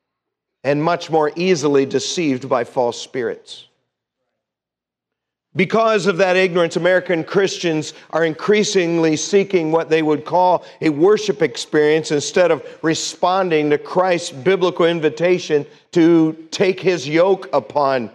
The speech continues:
you and learn of him. Sacrificial service to Christ and biblical instructions is different from seeking an experience.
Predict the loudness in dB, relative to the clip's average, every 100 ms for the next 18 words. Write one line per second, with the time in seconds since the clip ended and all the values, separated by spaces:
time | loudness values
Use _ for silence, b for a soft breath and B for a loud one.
0 | _ 0 2 2 B B -2 0 -2 -4
1 | -6 0 2 2 0 -2 -8 -8 -6 -2
2 | -4 -4 -10 _ _ _ _ _ _ _
3 | _ _ _ _ _ _ _ _ _ _
4 | _ _ _ _ _ _ _ -2 0 0
5 | -2 0 0 0 -2 0 2 0 0 -4
6 | 0 0 2 0 0 0 0 B B 0
7 | 2 2 2 0 -2 -4 0 0 0 -4
8 | -4 -2 -4 -4 -2 0 0 -2 -4 -4
9 | B _ -4 -4 -2 -2 0 -2 0 0
10 | -2 -8 -4 -2 0 -2 -6 -12 -14 -14